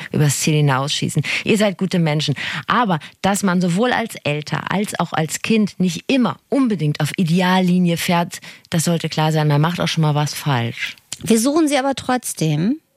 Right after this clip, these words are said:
Speaker 2: die Ideallinie. Wie viel Nähe ist notwendig? Wie viel Distanz ist auch okay? Wenn ihr zum Beispiel euer Auto über eure Eltern angemeldet habt und da jede Woche ein Knöllchen in Mamas und Papas Briefkasten liegt, dann muss man sich eventuell auch nicht wundern,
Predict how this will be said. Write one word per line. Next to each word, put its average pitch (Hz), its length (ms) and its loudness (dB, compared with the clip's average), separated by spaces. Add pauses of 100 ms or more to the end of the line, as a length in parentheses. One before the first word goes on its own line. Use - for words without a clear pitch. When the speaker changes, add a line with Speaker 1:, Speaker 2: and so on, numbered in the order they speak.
(180)
Speaker 2:
die 165 400 0
Ideallinie. 160 1080 0
Wie 220 240 2
viel 269 220 2
Nähe 240 240 2
ist 208 100 -2
notwendig? 190 540 0
Wie 220 80 2
viel 214 160 -2
Distanz 208 400 0
ist 185 300 -2
auch 202 180 2
okay? 175 460 0 (340)
Wenn 240 180 2
ihr 220 120 -2
zum 214 160 0
Beispiel 214 280 0
euer 196 240 2
Auto 202 360 2 (200)
über 240 240 2
eure 202 300 -2
Eltern 190 300 -2
angemeldet 170 560 -2
habt 180 220 -2
und 190 200 2
da 185 80 4
jede 190 260 2
Woche 185 200 2
ein 185 180 2
Knöllchen 214 560 2
in 190 220 2
Mamas 190 340 0
und 185 220 0
Papas 190 280 0
Briefkasten 185 520 0
liegt, 196 300 0 (280)
dann 214 240 2 (240)
muss 370 180 0
man 254 140 2
sich 180 160 0
eventuell 170 460 0
auch 123 80 0
nicht 175 180 0
wundern, 180 320 2